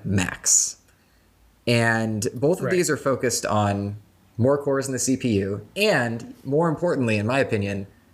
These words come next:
Speaker 1: their own G P U built into it.
Speaker 2: Yeah,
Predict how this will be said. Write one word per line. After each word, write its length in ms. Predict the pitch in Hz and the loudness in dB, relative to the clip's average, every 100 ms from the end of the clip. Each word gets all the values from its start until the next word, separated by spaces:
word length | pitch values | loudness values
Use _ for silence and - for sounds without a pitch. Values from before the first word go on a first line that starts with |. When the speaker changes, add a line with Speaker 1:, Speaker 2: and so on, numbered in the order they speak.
| - - - - - | -20 -20 -20 -20 0
Speaker 1:
their 280 | 131 131 - | 2 2 0
own 540 | 139 160 165 160 147 | 0 0 0 -4 -4
G 220 | 101 131 143 | 0 2 2
P 160 | 127 101 82 | 0 2 2
U 320 | 62 - 107 | 0 -2 -4
built 220 | 120 113 117 | -4 -2 -2
into 300 | 113 - - | -2 -2 -4
it. 200 | - - - - - - - - _ - - - - | -6 -12 -20 -20 -20 -20 -20 -20 _ -14 -14 -14 2
Speaker 2:
Yeah, 400 | 160 175 107 | 4 4 2